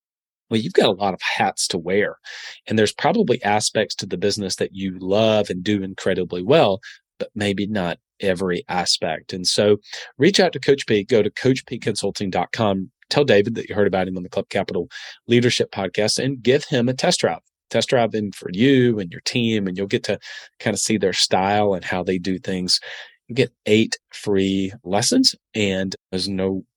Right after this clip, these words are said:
doubt why David has been the fastest growing insurance coach that's out there, is because people are really seeing the value. And for what you get for two hundred fifty dollars a month is more than ten times the value of that in an annual basis, especially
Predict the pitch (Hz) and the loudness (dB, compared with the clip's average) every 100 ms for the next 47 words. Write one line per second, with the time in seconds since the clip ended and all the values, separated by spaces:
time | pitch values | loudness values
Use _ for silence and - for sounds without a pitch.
0 | _ 101 95 104 98 - 98 95 107 95 | _ -18 -2 2 2 -2 -2 2 4 2
1 | 95 98 95 95 98 - 95 - 95 87 | 2 0 0 -4 -8 -4 -6 -2 -2 -2
2 | 104 - - 92 92 90 90 - _ 101 | -4 -2 -2 0 0 -2 -6 -10 _ -2
3 | 95 110 98 - - - - _ - 113 | 0 -2 -2 -4 -6 -12 -20 _ 2 2
4 | - - - _ 92 - 101 - 90 85 | 2 -4 -4 _ -2 2 0 2 2 2
5 | - - - - - - - 90 - 98 | -2 -16 -18 -14 -8 -8 -4 -4 -2 -2
6 | 101 90 87 90 87 87 90 - - 92 | 0 0 2 2 2 -4 -8 -4 0 0
7 | 85 87 87 82 85 87 85 80 104 101 | -2 -4 0 2 2 0 -2 -6 -4 -2
8 | 151 - 101 120 - - 107 107 - 101 | -2 2 2 0 -4 -2 0 0 -4 -6
9 | - 98 92 98 92 - - - - 90 | 0 2 4 2 2 -2 -8 -20 -12 -4
10 | 92 87 92 98 - - 95 87 - 139 | -2 -2 -2 -6 -8 -2 0 -2 0 4
11 | 151 104 95 - 98 - 87 80 - - | 6 4 0 -2 -4 -4 -6 -2 -4 -4
12 | - - - 98 92 87 90 87 82 90 | -20 -16 -2 0 2 2 0 0 0 0
13 | 82 - 95 87 82 82 82 80 - 78 | -2 -4 -8 -8 -8 -6 -6 -6 -4 -2
14 | - - - 110 - 127 - 80 82 | -2 0 -2 0 4 4 4 0 -4